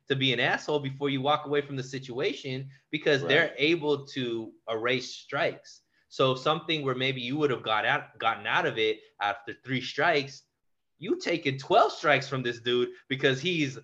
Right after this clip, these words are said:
Speaker 1: he's, or he or she, um,
Speaker 2: Yeah.
Speaker 1: is, like, sh-, uh, doing something bad, doing something nice, doing something nice, doing ano-, another thing bad. You know what I mean? So it's like, it's like you end up staying in something much longer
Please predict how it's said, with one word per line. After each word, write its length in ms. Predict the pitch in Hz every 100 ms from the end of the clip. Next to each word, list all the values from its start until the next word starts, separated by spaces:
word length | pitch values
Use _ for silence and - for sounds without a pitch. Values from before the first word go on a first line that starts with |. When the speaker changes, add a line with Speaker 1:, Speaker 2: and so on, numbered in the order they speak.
| _ _ _
Speaker 1:
he's, 300 | 151 156 131
or 320 | 123 123 117 -
he 160 | 175
or 180 | 151 135
she, 440 | 127 113 113 143 _ _ _
um, 180 | 113 117
Speaker 2:
Yeah. 200 | 110 104 98 - _ _ _ _ _ _ - -
Speaker 1:
is, 340 | 120 117 107
like, 480 | 107 104 98 90 _ _ _ _ _
sh-, 200 | - -
uh, 40 | 110 107
doing 200 | 135 151
something 340 | 143 131 117 113
bad, 400 | 127 127 123 - _ -
doing 220 | 135 135
something 400 | 131 123 123 117
nice, 460 | 117 117 117 113 - _
doing 220 | 135 139 131
something 360 | 135 123 120
nice, 300 | 113 113 107
doing 280 | 120 120 107
ano-, 160 | 113 113
another 340 | 110 147 135 -
thing 180 | 120 113
bad. 220 | 120 120
You 100 | 139
know 60 | 156
what 100 | 160
I 40 |
mean? 140 | 175
So 120 | 175 143
it's 140 | 135
like, 300 | 131 110 - _ _ _ _
it's 160 | - 123
like 160 | 131 131
you 140 | 160
end 220 | 147 156
up 100 | 143
staying 380 | - 139 147 151
in 80 | 123
something 420 | - 120 123 107
much 260 | 117 - -
longer 580 | 120 185 165 110 104